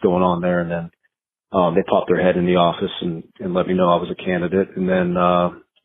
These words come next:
you know, I, I got the call, I don't know, a couple weeks later, and, and, uh, Buddy said he wants me to be his third base coach and, and, uh, infield guy. And I said, "Absolutely, I'm in." So, I mean, it's, you know, I'm excited for it. I'm excited for a new challenge.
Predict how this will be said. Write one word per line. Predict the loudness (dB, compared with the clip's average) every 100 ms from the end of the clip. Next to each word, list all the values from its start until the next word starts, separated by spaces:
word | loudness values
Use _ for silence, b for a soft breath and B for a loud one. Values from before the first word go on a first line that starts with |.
| _ _ -4
you | 0
know, | 2
I, | 2 2 2
I |
got | 0 -2
the |
call, | -2 0 2 0 -2 -8 b b b b b b b -6
I | -2
don't | 0 2
know, | 0 -4 -14 _
a | -4
couple | 0 0
weeks | 0 0
later, | 0 2 2 2
and, | 0 -2
and, | -2 0 0 0
uh, | 0 0
Buddy | 0 -2 -2 -2
said | 0
he | 0
wants | -2 -2
me | -2
to |
be | 0 -2
his | 0
third | -2 0
base | 0 -2 -2
coach | 0 0 -2
and, | -2 -2 -6 -4
and, | -2 0
uh, | 2 2 0
infield | -2 0 -2 2
guy. | 2 2 0 -4 _ _ _ _ _ _ _ _
And | -10
I | -4
said, | 0
"Absolutely, | 2 0 0 0 2 -2 -2
I'm | 0
in." | 0 -2 -8 _ -4
So, | 0 2
I |
mean, | 2 2
it's, | 0 -4 -18 -20 b b b b b b
you | 0
know, | 2
I'm | 0
excited | -2 0 0 0
for | 0 2
it. | 2
I'm |
excited | -2 0 0 0
for | 0
a | 0
new | 0 0
challenge. | 0 2 0